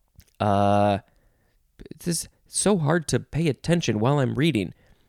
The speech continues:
Being a continuous function or part of a continuous function with the property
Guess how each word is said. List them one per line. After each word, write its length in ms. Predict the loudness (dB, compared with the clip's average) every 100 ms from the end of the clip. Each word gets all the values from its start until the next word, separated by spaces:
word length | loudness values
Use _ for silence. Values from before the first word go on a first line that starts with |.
| -18 -8 2
Being 320 | 4 4 2
a 100 | 0
continuous 580 | 0 -2 0 0 0 0
function 460 | 0 -2 0 -2 -2 _ _
or 160 | -2 -2
part 480 | -2 0 0 0 -8 _ _
of 120 | 0 0
a 60 |
continuous 560 | 0 -2 -2 0 -2 -2
function 480 | -4 -2 0 0 -2 _ _ _ -20 _
with 200 | 2 2
the 80 | 2
property 600 | 0 0 2 2 2 0